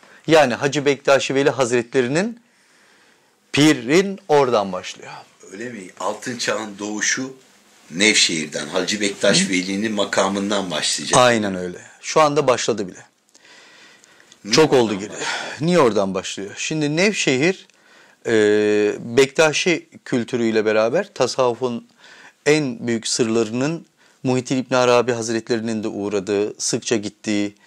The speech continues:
Speaker 1: e, bölgelerden bir tanesidir ve aynı zamanda da,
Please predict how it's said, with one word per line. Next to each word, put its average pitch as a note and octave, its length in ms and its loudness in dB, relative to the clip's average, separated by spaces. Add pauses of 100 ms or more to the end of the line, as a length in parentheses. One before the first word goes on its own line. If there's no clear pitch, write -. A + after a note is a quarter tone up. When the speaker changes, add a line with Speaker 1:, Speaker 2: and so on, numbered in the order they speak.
(360)
Speaker 1:
e, G#2 260 2
bölgelerden G#2 560 0
bir C#3+ 60 -10
tanesidir D3 560 -4
ve B2 100 2
aynı B2+ 240 0
zamanda G2 440 -2
da, C#3+ 160 -2